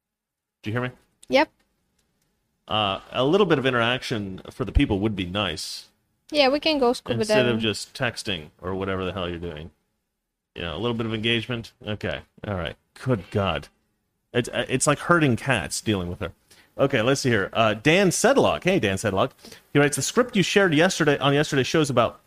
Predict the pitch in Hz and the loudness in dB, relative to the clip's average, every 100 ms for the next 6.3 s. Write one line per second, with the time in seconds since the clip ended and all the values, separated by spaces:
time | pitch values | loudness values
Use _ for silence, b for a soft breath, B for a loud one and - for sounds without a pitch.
0 | 113 156 180 131 - 160 156 - 143 123 | 2 4 6 4 2 -2 -2 0 0 0
1 | 120 117 139 123 107 127 131 104 131 107 | 0 0 0 -2 0 0 0 2 2 2
2 | - b b - 156 170 165 156 151 131 | -4 b b 0 2 4 4 2 4 4
3 | 123 117 - - 190 214 113 - 127 117 | 4 2 0 2 2 4 0 0 0 2
4 | 120 131 127 139 113 104 - 131 151 135 | 2 2 2 4 2 0 0 0 2 2
5 | 113 - 123 123 - 117 113 131 147 110 | 0 0 2 2 2 0 4 4 4 2
6 | 117 123 95 | 4 2 2